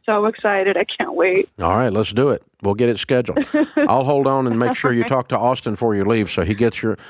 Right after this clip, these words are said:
Speaker 2: so you can get to him and make sure you get your debt-free scream set up. And you remind us of this conversation when you're doing the scream, okay?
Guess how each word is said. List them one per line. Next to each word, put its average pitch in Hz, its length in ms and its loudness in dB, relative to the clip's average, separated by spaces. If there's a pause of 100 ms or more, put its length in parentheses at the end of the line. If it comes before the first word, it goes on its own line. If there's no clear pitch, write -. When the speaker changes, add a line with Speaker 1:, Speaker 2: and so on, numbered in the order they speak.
(260)
Speaker 2:
so - 120 -2
you 113 160 2
can 110 160 -2
get 120 160 0
to 104 100 0
him 101 240 0
and 95 100 0
make 98 160 0
sure 110 140 0
you 95 120 0
get 101 140 0
your 98 120 -2
debt-free 101 400 0
scream 82 400 -2
set 90 180 0
up. 80 200 -2
And 90 140 0
you 131 80 4
remind 156 360 0
us 110 120 -6
of 120 60 -2
this 101 100 -4
conversation 110 520 -2
when 98 100 0
you're 95 80 0
doing 98 160 2
the 85 80 -2
scream, 87 360 -2
okay? 104 260 -2